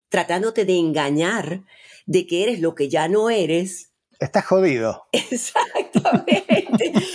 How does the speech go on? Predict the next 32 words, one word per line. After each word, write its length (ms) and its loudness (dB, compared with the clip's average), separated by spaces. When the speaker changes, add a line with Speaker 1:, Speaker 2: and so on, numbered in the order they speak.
Speaker 1:
No 140 2
te 120 2
dejas 260 0
moverte, 500 0
no 100 -2
te 100 0
dejas 200 0
hacer 200 -4
las 140 -2
cosas 340 0
que 180 0
quieras. 280 0
Entonces, 320 0
una 420 2
de 100 2
las 180 -2
razones, 600 0
uno 240 0
de 120 4
los 140 -4
principales 760 -2
pilares 720 0
para 180 -2
envejecer 500 0
bien, 300 0
sí, 180 -6
ya 160 -2
que 80 -4
estamos 280 -4
hablando 360 0
de 100 0
esto, 160 -10